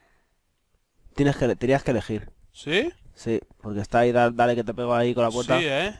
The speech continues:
Speaker 1: Bueno,
Speaker 2: Es cierto.
Speaker 1: a, a ver qué pasa.
Speaker 2: Bruji.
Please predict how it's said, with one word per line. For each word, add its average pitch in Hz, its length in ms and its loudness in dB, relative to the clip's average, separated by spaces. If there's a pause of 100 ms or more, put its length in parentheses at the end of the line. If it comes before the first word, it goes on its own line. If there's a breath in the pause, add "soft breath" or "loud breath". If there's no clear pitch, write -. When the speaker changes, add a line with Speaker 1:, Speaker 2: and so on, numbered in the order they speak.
Speaker 1:
Bueno, 123 260 -2
Speaker 2:
Es - 80 -4
cierto. 135 460 -4
Speaker 1:
a, - 80 -2
a - 40 0
ver 131 120 0
qué 107 80 -2
pasa. 107 320 -6 (4000)
Speaker 2:
Bruji. 151 680 -2